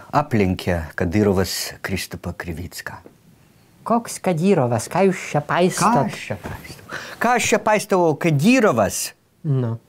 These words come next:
Speaker 1: aplenkė Krivicką, Kristupą ant koja Kokušin, ko-, ko-, karatė. Nes Krivickas turi... Kaip ta spalva, kur, kaip išma-, išmatas?
Speaker 2: Juodą.
Speaker 1: Rudą, rudą diržą,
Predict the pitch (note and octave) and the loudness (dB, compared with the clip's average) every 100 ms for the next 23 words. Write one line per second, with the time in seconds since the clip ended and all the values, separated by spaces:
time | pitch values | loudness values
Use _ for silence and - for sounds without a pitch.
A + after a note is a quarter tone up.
0 | - G3 G3+ G3 F#3 G3 E3 F3 E3+ G#3+ | -2 -2 2 2 2 0 0 2 4 2
1 | - - E3 C3 - G#3+ - - D3+ D3 | 0 2 2 2 2 0 0 -2 0 0
2 | - D3+ D3+ - G3+ F#3+ F#3 F#3 F3+ D#3+ | 0 0 0 0 2 4 2 2 0 0
3 | - G#3+ F3+ E3+ D3+ D#3 E3+ D#3 D3+ A#3+ | 0 0 2 0 0 0 2 2 2 0
4 | A#2 - _ _ _ - - D#3 - E3+ | 0 -6 _ _ _ -16 -2 -2 2 2
5 | F#3 B3 - E3+ - F3 D#3+ - - - | 4 2 2 0 2 2 2 0 -8 -20
6 | - _ - - _ _ - C#3+ - C3 | -20 _ -20 -20 _ _ -12 -8 -6 -2
7 | B2 - G#2+ A2+ A2 G#2+ A2+ A#2 - A#2 | -2 -2 -10 -10 -10 -10 -12 -16 -16 -18
8 | - - - - E3 G#3 B3 B3 C4+ G3+ | -20 -20 -10 2 4 6 6 6 6 4
9 | A#2 G#2+ A3+ B3 F3+ F#3 A3 A#3+ | 2 2 2 4 4 4 4 2